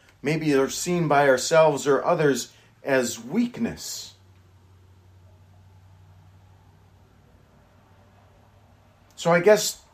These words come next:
today I would maybe ask you to consider a change in mindset. Or maybe consider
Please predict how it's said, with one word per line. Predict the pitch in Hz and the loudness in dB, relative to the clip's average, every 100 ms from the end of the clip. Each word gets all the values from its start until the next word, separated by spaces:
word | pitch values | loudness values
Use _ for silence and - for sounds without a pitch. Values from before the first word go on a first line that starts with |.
| _ | _
today | - 170 190 180 | -4 0 2 4
I | 160 | 4
would | 143 139 - _ _ _ _ _ _ _ _ _ _ _ _ 120 | 2 -4 -8 _ _ _ _ _ _ _ _ _ _ _ _ -10
maybe | 156 165 165 147 - | -6 -4 -2 -4 -4
ask | 143 160 - 156 | -8 -8 -10 -8
you | 151 | -8
to | 147 131 | -8 -14
consider | - 139 117 - - 196 180 170 160 151 - _ _ _ _ _ _ _ _ _ _ _ _ | -12 -10 -8 -8 -6 -4 -4 -2 -4 -6 -18 _ _ _ _ _ _ _ _ _ _ _ _
a | 120 | -14
change | 117 - 180 175 165 143 | -12 -10 -8 -6 -8 -8
in | 151 139 | -8 -8
mindset. | 143 147 139 117 - 87 - - - _ _ _ _ _ _ _ _ _ _ _ _ _ _ _ _ _ _ _ _ _ _ | -8 -8 -6 -8 -10 -12 -14 -20 -20 _ _ _ _ _ _ _ _ _ _ _ _ _ _ _ _ _ _ _ _ _ _
Or | 135 147 151 - _ _ _ _ _ _ _ 120 | -4 -2 -2 -6 _ _ _ _ _ _ _ -10
maybe | 160 165 160 | -8 -6 -10
consider | - 147 - - 196 185 175 151 | -10 -10 -8 -6 -4 -2 -4 -6